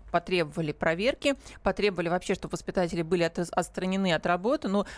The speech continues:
после больших уговоров одна из воспитательниц была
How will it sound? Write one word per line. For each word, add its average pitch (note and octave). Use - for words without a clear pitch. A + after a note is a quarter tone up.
после G3
больших F#3+
уговоров G3+
одна F#3+
из F#3
воспитательниц G#3+
была F#3